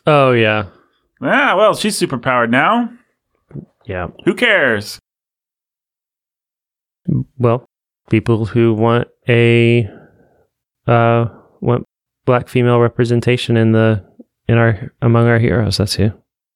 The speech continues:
Speaker 2: I don't mind if there's some representation. I just want good characters and
Speaker 1: Yeah, and good actors.
Speaker 2: and good actors. And, like, you want some representation?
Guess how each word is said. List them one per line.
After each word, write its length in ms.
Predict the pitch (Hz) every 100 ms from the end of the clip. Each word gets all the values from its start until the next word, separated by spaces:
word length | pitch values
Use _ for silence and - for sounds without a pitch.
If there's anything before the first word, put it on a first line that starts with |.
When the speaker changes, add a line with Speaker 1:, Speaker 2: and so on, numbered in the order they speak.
| _ 123
Speaker 2:
I 160 | 123
don't 220 | 147 170
mind 280 | 104 110 104
if 100 | 104
there's 220 | 104 98 -
some 380 | 98 95 95
representation. 880 | 104 98 98 98 95 104 101 - 139
I 80 | 123
just 180 | 135 -
want 180 | 113 110
good 180 | 95 -
characters 800 | 101 110 123 - 80 80 -
and 400 | 90 90 87 85 - _
Speaker 1:
Yeah, 260 | - 92 87 -
and 120 | 117
good 120 | 107
actors. 340 | 101 101 - 95
Speaker 2:
and 120 | 98
good 140 | 107
actors. 640 | 101 110 - 87 82 - - -
And, 260 | 95 92 -
like, 260 | 113 - - _ _ _ _
you 140 | 98
want 120 | 127 135
some 120 | 110
representation? 1000 | 127 120 101 101 120 151 110 117 127